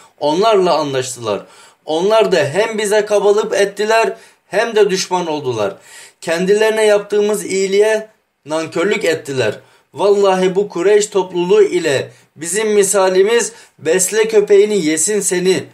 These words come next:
diyen kişinin sözüne benzedi. Vallahi birinin Ömer'in ücretli işçisi Cahcah gibi bağırmadan öleceğimi zannederdim. Ben aranızda olduğum sürece bu olay bir daha tekerrür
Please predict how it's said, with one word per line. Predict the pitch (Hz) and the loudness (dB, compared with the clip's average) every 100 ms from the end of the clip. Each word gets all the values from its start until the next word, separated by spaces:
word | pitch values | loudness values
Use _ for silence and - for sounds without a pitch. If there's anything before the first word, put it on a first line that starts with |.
| _ 127 | _ -10
diyen | 156 202 196 | 0 0 0
kişinin | 185 175 175 190 | -4 -6 -4 -4
sözüne | 180 156 135 143 131 | -4 -4 -4 -4 -4
benzedi. | 110 104 92 95 87 - - - - _ | -4 -4 -4 -4 -6 -16 -20 -20 -20 _
Vallahi | 151 165 160 196 196 185 147 | -4 -2 0 0 0 -2 -2
birinin | 170 170 165 220 196 - _ | -2 -2 0 0 -2 -8 _
Ömer'in | 156 151 160 160 214 214 202 - _ - | -6 -2 0 2 2 0 -6 -16 _ -16
ücretli | 165 147 151 170 135 123 196 196 | -12 -10 -4 -2 -2 -2 0 2
işçisi | 190 - 165 - 147 | 2 0 -4 -4 -2
Cahcah | 151 165 - 226 208 - | 0 0 0 0 0 -2
gibi | 180 143 113 - - _ - | -4 -2 -2 -4 -14 _ -6
bağırmadan | 147 196 220 202 185 170 165 | 0 2 2 2 0 -2 -2
öleceğimi | 160 160 151 151 160 156 | -2 -2 -2 -4 -4 -4
zannederdim. | 135 127 110 101 95 90 82 _ - - - _ | -4 -4 -4 -4 -4 -6 -16 _ -20 -20 -20 _
Ben | 139 190 | -4 -2
aranızda | 175 175 170 170 151 160 | -2 -2 -2 -4 -6 -4
olduğum | 156 165 156 220 208 | -2 -2 -2 -2 -4
sürece | 196 202 190 180 208 208 - _ _ _ | 0 2 2 4 2 2 -4 _ _ _
bu | 180 202 | 0 2
olay | 180 165 156 165 | 2 0 -2 -2
bir | 214 180 | -2 0
daha | 165 165 190 202 202 _ _ | -2 0 0 0 -4 _ _
tekerrür | 156 147 156 147 180 185 | -10 -8 -6 0 2 0